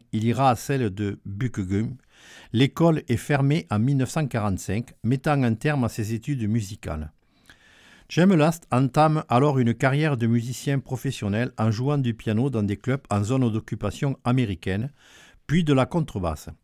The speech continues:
Il fait son premier arrangement pour le film The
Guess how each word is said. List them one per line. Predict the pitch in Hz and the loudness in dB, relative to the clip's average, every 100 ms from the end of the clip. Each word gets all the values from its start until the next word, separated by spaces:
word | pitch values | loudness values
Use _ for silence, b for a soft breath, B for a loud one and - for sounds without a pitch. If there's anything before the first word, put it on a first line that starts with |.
| _ | _
Il | 95 | -10
fait | - 160 | -4 -4
son | - 170 | -2 -2
premier | - 175 196 | 0 2 4
arrangement | 147 127 160 - 123 165 | 2 2 0 2 0 0
pour | 160 127 | -2 -2
le | 117 | -2
film | - 139 160 143 b b b - | -2 -4 -4 -6 b b b -6
The | - | -4